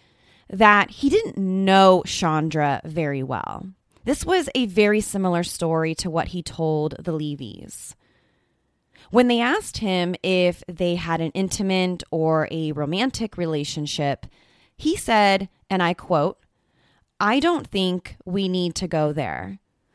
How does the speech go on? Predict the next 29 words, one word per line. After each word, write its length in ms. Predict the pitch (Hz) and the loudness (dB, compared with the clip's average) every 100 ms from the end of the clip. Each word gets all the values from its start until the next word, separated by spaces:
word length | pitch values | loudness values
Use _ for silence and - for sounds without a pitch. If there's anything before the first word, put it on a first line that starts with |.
| _ - | _ -8
You 200 | 170 254 | -2 -2
can 220 | - 330 | 0 0
infer 680 | 359 320 - 202 185 180 180 | 2 -2 0 2 4 4 0
what 340 | 180 165 175 196 | -4 0 0 0
you 180 | 190 | -6
want 380 | 175 165 151 156 _ - | -4 -2 -2 -6 _ -8
about 380 | 156 143 139 - 151 | -4 -2 -4 -8 -10
that." 540 | 131 - - - - _ _ _ _ _ _ _ | -8 -10 -16 -18 -18 _ _ _ _ _ _ _
End 320 | 190 160 156 - | -2 -2 -2 -6
quote. 360 | 147 64 - _ _ _ _ _ _ _ _ _ _ _ - - - | -8 -8 -12 _ _ _ _ _ _ _ _ _ _ _ -20 -20 -6
This, 440 | 190 494 - - - _ _ _ - | 0 0 0 -14 -20 _ _ _ -2
well, 140 | 233 | 2
this 200 | 320 - | 2 2
wasn't 340 | 277 311 277 247 | 2 4 4 2
<laughs> 80 | |
exactly 800 | 208 175 214 196 214 180 160 156 180 | 0 0 2 2 0 -2 -2 -2 -2
the 100 | 196 | -2
type 260 | 214 185 | 0 0
of 140 | 180 175 | 0 -2
response 640 | 165 - 156 151 127 - - | -6 -4 -2 -2 -6 -12 -6
that 220 | 170 175 | -2 0
law 180 | 175 160 | 2 2
enforcement 720 | 160 165 156 151 - 160 139 - | 0 -2 -6 -6 -6 -6 -8 -6
was 180 | 175 151 | -8 -6
looking 380 | 151 - 135 147 | -8 -8 -12 -10
for. 500 | - 71 71 196 196 _ _ _ _ _ _ _ - - | -10 -10 -10 -12 -16 _ _ _ _ _ _ _ -20 0
If 140 | 254 233 | 2 4
they 180 | 269 466 | 4 4
wanted 600 | 254 202 190 165 165 | 4 4 2 2 0